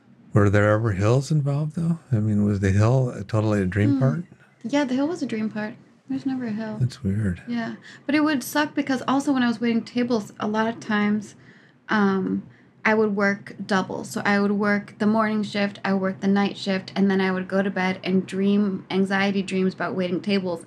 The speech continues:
Speaker 2: and then wake up in the morning and wait tables. <laughs>
Speaker 1: Oh, yeah.
Speaker 2: <laughs>
Speaker 1: Oh, that's, yeah, sometimes it's, there were the,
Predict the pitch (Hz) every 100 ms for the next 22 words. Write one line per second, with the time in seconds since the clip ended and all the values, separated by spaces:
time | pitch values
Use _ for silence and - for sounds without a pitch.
0 | - 202 196 196 202 202 202 190 190 185
1 | 185 - - 190 196 170 196 180 - -
2 | - - - - 339 - - _ _ -
3 | - - - - 113 104 92 95 113 98
4 | 90 - - - 285 277 - 269 285 -
5 | - - - - - - 104 92 - -
6 | - - - - _ _ - - 127 131
7 | 131 - 131 - - - _ _ _ -
8 | - - - - - - - - 110 147
9 | 170 160 113 101 - - - _ _ _
10 | _ - 110 98 95 98